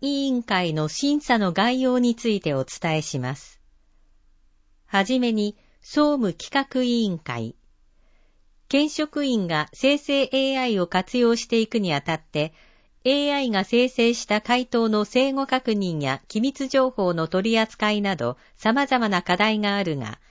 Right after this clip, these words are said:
どのように対策していくのか、との質問に対し、県は、生成エーアイ利用時のガイドラインの作成、周知を行っている。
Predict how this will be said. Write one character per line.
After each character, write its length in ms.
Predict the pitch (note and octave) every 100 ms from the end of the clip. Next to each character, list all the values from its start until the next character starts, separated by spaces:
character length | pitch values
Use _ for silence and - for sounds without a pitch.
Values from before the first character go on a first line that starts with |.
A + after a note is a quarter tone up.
| _ _ -
ど 160 | A3 D4
の 140 | C#4+
よ 200 | B3+ A3
う 20 |
に 160 | F#3 E3+
対 200 | A3 A3
策 280 | A3+ G#3+ G#3+
し 100 | -
て 140 | G3+
い 80 | G#3
く 100 | -
の 160 | F#3 D3+
か、 280 | - A2 _ _ _ _ _
と 120 | - C#4
の 140 | A#3+
質 220 | - -
問 240 | A3+ A3 G#3
に 120 | G#3
対 240 | G#3 F#3+
し、 300 | - C3 B2+ _ _ _ _ -
県 280 | D4+ C#4 B3
は、 280 | C#3+ B2 - _ _ _ _ _ _ _ _ -
生 200 | C#4 D4+
成 320 | - D4 C#4
エ 240 | C#4 C#4 C#4
ー 60 |
ア 60 | C4
イ 100 | B3+
利 160 | B3+
用 200 | C4 C4
時 140 | B3 F#3
の 140 | E3
ガ 160 | D#3+ A#3
イ 100 | B3+
ド 120 | B3+
ラ 120 | B3
イ 140 | A#3 F#3+
ン 40 |
の 120 | D#3+
作 260 | - E3 -
成、 340 | - A3 G#3+
周 320 | G3 - C4+
知 220 | B3+ - D#3+
を 240 | C3 D3
行 140 | -
っ 180 | F#3 F3+
て 140 | - E3
い 160 | D#3
る。 180 | D3